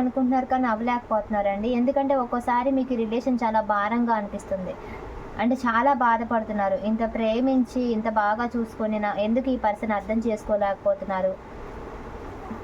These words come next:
అనేది మీకు అనిపిస్తూ ఉంటుంది. ఎందుకంటే ఏవో రీజన్స్ వల్ల ఈ పర్సన్ మిమ్మల్ని అవాయిడ్ చేసినప్పుడు మీకు బాధ అనిపిస్తుంది. ఇక్కడ డైవర్స్ వాళ్ళు, సెకండ్ మ్యారేజ్ వాళ్ళు, కోర్టు, పోలీస్ కేసులు జరిగిన వాళ్ళు కూడా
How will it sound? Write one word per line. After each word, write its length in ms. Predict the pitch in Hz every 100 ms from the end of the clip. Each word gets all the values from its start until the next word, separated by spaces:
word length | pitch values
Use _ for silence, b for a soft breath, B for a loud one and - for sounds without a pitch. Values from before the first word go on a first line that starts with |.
| 220
అనేది 260 | 220 240 254 240
మీకు 160 | 233 202
అనిపిస్తూ 360 | 202 240 - 233 208
ఉంటుంది. 360 | 202 196 196 240 - - - - - - - - - - - - 233
ఎందుకంటే 400 | 226 254 262 254 262 240
ఏవో 160 | 247 269 254
రీజన్స్ 340 | 247 247 247 240
వల్ల 160 | 233 240 240
ఈ 20 | 233
పర్సన్ 320 | 214 208 226 226
మిమ్మల్ని 240 | 214 202
అవాయిడ్ 200 | 202 214 -
చేసినప్పుడు 420 | 220 220 208 214 208
మీకు 120 | 196 196
బాధ 140 | 202 208
అనిపిస్తుంది. 540 | 202 190 - 185 190 220 - - - - - - - - - - - - - - - - - - - - 220
ఇక్కడ 160 | 233 240 220
డైవర్స్ 420 | 220 247 240 277 247
వాళ్ళు, 220 | 233 240 233
సెకండ్ 340 | 214 220 226
మ్యారేజ్ 320 | 220 220 214 214 208
వాళ్ళు, 220 | 208 214 -
కోర్టు, 320 | 214 208 220 214
పోలీస్ 280 | 208 214 214 214
కేసులు 260 | 202 208 208
జరిగిన 240 | 202 202 208
వాళ్ళు 140 | 196 202
కూడా 100 | 202